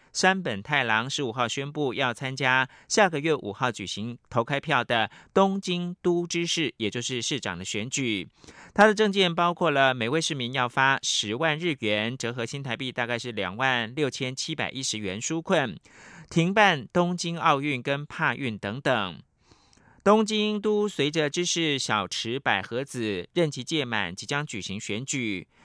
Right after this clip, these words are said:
预定本月十八号公告，七月五号投开票。四十五岁的山本十五号在东京的国会大厦内举行记者会，宣布参选东京都知事。山本表示，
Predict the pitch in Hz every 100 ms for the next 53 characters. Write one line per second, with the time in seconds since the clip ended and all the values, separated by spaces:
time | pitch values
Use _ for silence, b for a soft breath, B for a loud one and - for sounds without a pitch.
0 | b b 220 208 214 185 - 131 170 160
1 | 160 - 147 151 139 117 151 160 156 131
2 | - - - 160 160 143 95 90 131 110
3 | - 95 131 127 156 147 113 78 - b
4 | b b - 247 214 180 175 160 123 180
5 | 156 139 131 160 165 147 113 101 156 135
6 | 143 135 135 123 151 156 160 156 147 123
7 | 113 135 135 139 127 127 131 135 110 101
8 | 101 113 165 - 98 - 156 147 98 -
9 | b b - 170 175 165 113 139 147 143
10 | 90 87 - 156 160 160 143 143 147 139
11 | 139 135 135 151 120 92 - _ b b
12 | b - 160 139 139 135 95 - 156 147
13 | 113